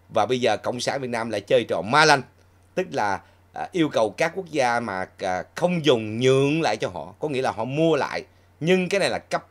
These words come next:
chính phủ. Ngay cả Pháp đồng ý là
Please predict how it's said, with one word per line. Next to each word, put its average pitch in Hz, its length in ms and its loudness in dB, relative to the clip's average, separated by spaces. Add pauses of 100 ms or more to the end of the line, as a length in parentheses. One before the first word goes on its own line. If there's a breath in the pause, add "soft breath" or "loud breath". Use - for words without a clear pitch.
chính 208 200 -4
phủ. 85 260 -6 (320 soft breath)
Ngay 180 240 8
cả 139 160 0
Pháp 196 460 4 (1040)
đồng 135 280 4
ý 143 220 0
là 196 120 2